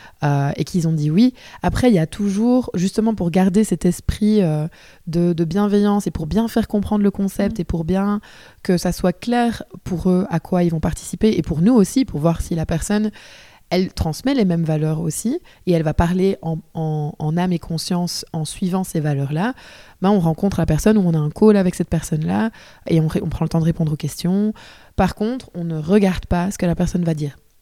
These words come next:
Speaker 1: C'est-à-dire que on n'a pas de, on ne
Speaker 2: Ouais.
Speaker 1: demande pas, on demande le sujet, on demande une explication du sujet, très brève, mais on ne, à part à, genre vingt-quatre heures avant où on reçoit la présentation de la personne,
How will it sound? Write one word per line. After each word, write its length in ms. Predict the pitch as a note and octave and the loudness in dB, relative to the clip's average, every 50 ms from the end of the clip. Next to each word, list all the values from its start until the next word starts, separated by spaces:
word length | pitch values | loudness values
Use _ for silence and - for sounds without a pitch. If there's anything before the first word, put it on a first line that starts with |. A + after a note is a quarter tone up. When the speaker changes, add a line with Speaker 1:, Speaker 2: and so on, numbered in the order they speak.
| - - - - - - _ | -20 -20 -20 -20 -20 -20 _
Speaker 1:
C'est-à-dire 440 | - - E3+ E3 D#3 F3+ F#3+ F#3 - | -6 -2 -2 2 4 4 4 2 2
que 340 | - F3+ F3+ F#3+ F#3+ G3 - - | 0 2 4 4 4 4 2 0
on 60 | F3 | -4
n'a 120 | E3 D#3+ - | -4 -4 -4
pas 160 | - G#3 G#3+ | -2 -2 -2
de, 540 | F#3 F3+ E3+ E3 D#3+ D#3+ D#3+ D#3+ D#3 E3 - - | -2 -2 -2 -2 -2 -2 -2 -2 -2 -4 -4 -4
on 60 | D#3 | -2
ne 80 | D#3 | -2
Speaker 2:
Ouais. 80 | D#3 D3 | 0 4
Speaker 1:
demande 360 | D#3+ G3 G3+ G3+ F#3+ F3+ - | 6 6 6 6 2 0 0
pas, 360 | - - D#3 D3+ D#3 F3 G3 - | 0 0 2 2 2 0 -2 -2
on 80 | F#3 E3+ | 0 0
demande 280 | F3 F3+ G#3+ G#3+ F3+ | 2 2 2 2 0
le 60 | F3 D3+ | -2 -4
sujet, 420 | - - - C#3+ C3+ C#3+ F#3+ F4 - _ - | -4 -4 -4 -4 -2 -2 -4 -4 -6 _ -8
on 40 | D#3 | -8
demande 240 | D#3+ D3+ D#3 D3+ | -8 -8 -8 -10
une 120 | C#3+ C#3+ D#3 | -8 -8 -10
explication 500 | D#3+ - - - - F3 D#3 - - E3 | -10 -10 -14 -6 -4 -4 -4 -2 -4 -6
du 140 | D#3 D3+ C#3+ | -6 -6 -6
sujet, 480 | - - D3 C3+ C3+ C#3+ D3+ G#3+ C#4+ - | -6 -6 -6 -4 -4 -4 -4 -4 -6 -6
très 220 | - - - F#3+ | -10 -6 -6 -4
brève, 400 | D#3+ D#3 C#3 C#3 C3+ D#3+ G3+ A#3 B3 - - - - - - - - - - _ - | -4 -2 -2 -2 -4 -2 -4 -6 -8 -8 -16 -20 -20 -20 -20 -20 -20 -20 -18 _ -4
mais 300 | E3+ F3 F#3+ A3+ B3 C4 - | -2 0 2 2 0 0 -2
on 140 | F3 E3+ | -4 -2
ne, 460 | E3 D#3+ D#3 D3+ D3+ D3 D3 C#3+ - - - | -2 0 0 0 0 0 -2 -4 -6 -8 -4
à 120 | - D#3+ | -4 -2
part 300 | - - F#3+ F#3+ F#3 - - | 2 4 4 4 4 2 0
à, 460 | - D3+ D3 D3 D3 C#3+ C#3+ D3 D3+ | 0 0 2 2 2 0 0 -2 -2
genre 200 | D3 C#3+ C#3 C3 | -2 -4 -6 -4
vingt-quatre 380 | C#3+ D#3 D#3+ - - F3+ - - | -2 -4 -2 -2 -4 -4 -2 -2
heures 140 | E3+ D#3+ E3+ | -2 0 0
avant 220 | D#3 E3 F3 F3 | 0 0 0 0
où 120 | E3 D3+ | 0 -2
on 60 | D3 D3 | -4 -6
reçoit 240 | - - - D#3 | -8 -6 -4 -4
la 60 | D3+ D3+ | -4 -2
présentation 440 | - - D3 C#3+ - D#3+ C#3+ - E3+ | -4 -4 -6 -4 -4 -4 -4 -2 -4
de 20 | D#3 | -4
la 80 | C#3+ | -4
personne, 320 | - D3 - - F#3+ A3+ | -4 -6 -6 -4 -4 -4